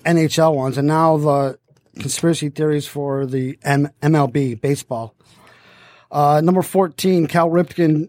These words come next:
delays the game to hunt for Kevin Costner. <laughs> Apparently, the theory is, in August nineteen ninety-seven,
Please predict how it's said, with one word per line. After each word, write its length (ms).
delays 420
the 60
game 440
to 100
hunt 280
for 380
Kevin 300
Costner. 640
<laughs> 1000
Apparently, 840
the 80
theory 380
is, 320
in 180
August 400
nineteen 280
ninety-seven, 680